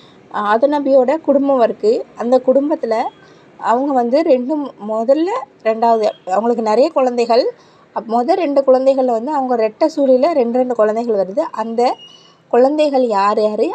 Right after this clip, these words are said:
அவங்களோட பேர் இருக்கணும். சரியா? ஆண் குழந்தை எத்தனை, பெண் குழந்தை எத்தனை, அவங்களோட பேரு. அதாவது மொத சூழியில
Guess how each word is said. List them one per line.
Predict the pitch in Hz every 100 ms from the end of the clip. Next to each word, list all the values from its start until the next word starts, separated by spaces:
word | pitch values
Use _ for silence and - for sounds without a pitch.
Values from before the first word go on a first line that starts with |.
| -
அவங்களோட | 214 220 220 226
பேர் | 254 220 196
இருக்கணும். | 185 180 165 - _
சரியா? | - 220 208 190 170 _ _ _ _ _ _ _ _ -
ஆண் | 202 240
குழந்தை | 233 226 214
எத்தனை, | 185 196 214 330 523
பெண் | - 196
குழந்தை | 208 196 202 190
எத்தனை, | 175 185 202 262 - _ _ _ 196
அவங்களோட | 233 247 226 208 262
பேரு. | 262 208 202 180 -
அதாவது | 180 214 277 370 - - -
மொத | 208 220 277
சூழியில | 285 233 220 247